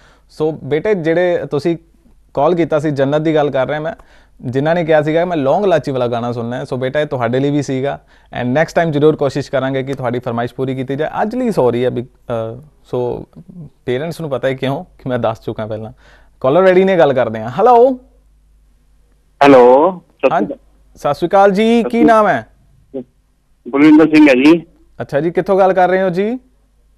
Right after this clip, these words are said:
Speaker 2: ਅੰਬਾਲਾ ਸਿਟੀ।
Speaker 1: ਅੰਬਾਲਾ ਸਿਟੀ ਤੋਂ ਬਲਵਿੰਦਰ ਜੀ, ਸਵਾਗਤ ਹੈ ਤੁਹਾਡਾ। ਗਾਣਾ ਕਿਹੜੇ ਸਿੰਗਰ ਦਾ ਸੁਣਨਾ ਤੁਸੀਂ?
Speaker 2: ਸਰ ਜੀ, ਰਾਜਵੀਰ ਦਾ ਸੁਣਨਾ, ਕਿਸਾਨੀ, ਕਿਸਾਨੀ ਦੇ।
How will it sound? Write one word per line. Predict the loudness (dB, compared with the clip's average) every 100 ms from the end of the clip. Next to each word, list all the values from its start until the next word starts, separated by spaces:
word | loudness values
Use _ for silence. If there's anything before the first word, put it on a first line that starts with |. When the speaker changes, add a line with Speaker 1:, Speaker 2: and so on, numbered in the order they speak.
| _ -4
Speaker 2:
ਅੰਬਾਲਾ | 2 4 4
ਸਿਟੀ। | 2 -2 0 0 -4 _ -10
Speaker 1:
ਅੰਬਾਲਾ | -2 0 2
ਸਿਟੀ | 0 -2 -2
ਤੋਂ | -2
ਬਲਵਿੰਦਰ | 0 0 -2 -2
ਜੀ, | -4
ਸਵਾਗਤ | 0 0 2 0
ਹੈ | -2
ਤੁਹਾਡਾ। | -4 -4 -2 -2
ਗਾਣਾ | -2 -4 -4
ਕਿਹੜੇ | -4 -4
ਸਿੰਗਰ | -4 -6 -4
ਦਾ | -4
ਸੁਣਨਾ | -6 -6 -8
ਤੁਸੀਂ? | -8 -10 -12 _ _ _ _ _ _ _ _ _ _ _ -8
Speaker 2:
ਸਰ | 0
ਜੀ, | 2 4
ਰਾਜਵੀਰ | 4 2 2
ਦਾ | 2
ਸੁਣਨਾ, | 0 -2 -4
ਕਿਸਾਨੀ, | -8 -6 -2 -2
ਕਿਸਾਨੀ | -2 -6 -2 -2 -2
ਦੇ। | -6